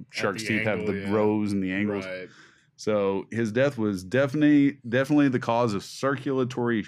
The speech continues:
Speaker 1: shock and blood loss due to severing of multiple artery, arteries in the leg. Uh, just like that, America was thrust into a shark attack panic.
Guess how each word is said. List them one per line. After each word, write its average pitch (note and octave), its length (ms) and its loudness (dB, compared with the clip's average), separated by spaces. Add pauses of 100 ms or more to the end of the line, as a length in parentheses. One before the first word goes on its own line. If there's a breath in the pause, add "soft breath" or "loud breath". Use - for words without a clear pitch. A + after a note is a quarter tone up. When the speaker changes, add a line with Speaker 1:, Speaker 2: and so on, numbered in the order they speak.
(120)
Speaker 1:
shock A#2+ 480 -4
and F2+ 140 -2
blood A#2 200 0
loss F2 380 -4
due G2 220 -4
to F#2 100 -4
severing G#2 460 -4
of E2+ 100 -6
multiple F#2 500 -8
artery, F2+ 520 -4 (180)
arteries G2+ 420 -2
in F#2 120 -4
the E2 60 -6
leg. D#2 340 -12 (880 loud breath)
Uh, A2 240 0
just A#2 240 -4
like D3 180 0
that, A2+ 300 0
America A2+ 360 -2
was G2 160 -6
thrust A#2 380 -2
into G2 300 -6
a F#2+ 80 -4
shark B2 460 -2
attack A2+ 360 -6
panic. F2+ 460 -8